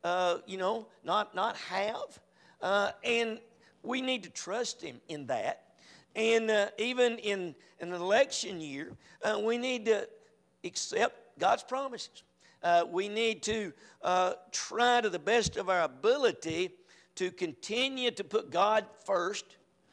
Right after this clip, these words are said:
and God will take care of those other things. And in the whole scheme of things, um, a lot of things that we are so worried about, uh,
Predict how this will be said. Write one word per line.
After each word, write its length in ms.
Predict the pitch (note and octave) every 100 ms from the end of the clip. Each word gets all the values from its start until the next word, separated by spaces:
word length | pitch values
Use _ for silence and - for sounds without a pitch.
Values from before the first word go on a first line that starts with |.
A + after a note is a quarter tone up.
| - _ -
and 540 | A3+ A3 A3 G#3+ F#3+ - _ _ _ _ _ -
God 340 | F3 G#3+ B3 G#3+
will 120 | G#3+
take 280 | G#3+ G#3+ F3
care 360 | G#3 G#3+ F#3 - _
of 320 | F#3 F#3+ F#3
those 240 | F#3 F#3+ -
other 320 | G3 G3+ F3+ E3
things. 500 | - E3+ F3 D#3 - - - _
And 400 | G3 G3+ G3 - - _ _ -
in 160 | G3
the 160 | F3+ D#3+
whole 240 | A3 C4
scheme 600 | G3 - B3+ C4+ C4+ A#3+ -
of 220 | F#3 E3+
things, 600 | - D3 C#3+ F#3 G#3+ - - - - -
um, 440 | - G3+ G3+ F#3+ F3+ - -
a 60 | D#3+
lot 320 | F#3+ A3+ B3+
of 100 | G3
things 380 | A3 A3 G#3+ D#3+
that 120 | -
we 380 | F#3 G3 F#3 - _ - _ _ _ -
are 120 | F3
so 280 | - A#3+ B3
worried 480 | G3 G3+ A3+ A3 F#3+
about, 420 | E3 F3+ F3+ - - - -
uh, 340 | E3 F3 E3+